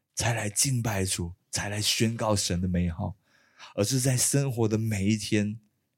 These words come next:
我们都可以守住我们跟神的承诺。我们要成为那爱的福音，我们要成为那爱的一个管道，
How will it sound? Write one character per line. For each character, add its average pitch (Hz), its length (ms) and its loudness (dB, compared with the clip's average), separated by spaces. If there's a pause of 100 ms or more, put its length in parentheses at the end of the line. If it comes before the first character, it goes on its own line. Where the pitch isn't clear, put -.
(160)
我 98 100 -2
们 95 120 -4
都 120 280 0
可 107 200 -2
以 98 180 -4 (300)
守 92 380 0
住 117 380 2 (560)
我 98 100 0
们 95 140 -2
跟 104 120 0
神 98 220 2
的 98 100 0
承 98 280 0
诺。 113 260 0 (500)
我 - 80 -6
们 104 120 2
要 123 80 2
成 110 200 0
为 110 120 2
那 120 280 0
爱 127 420 2
的 110 200 2
福 120 320 2
音， 151 300 2 (200)
我 120 60 -2
们 131 120 4
要 127 80 4
成 117 160 2
为 123 140 4
那 127 120 4 (120)
爱 139 220 0
的 127 120 0
一 135 80 2
个 139 100 0
管 110 320 -2
道， 110 380 2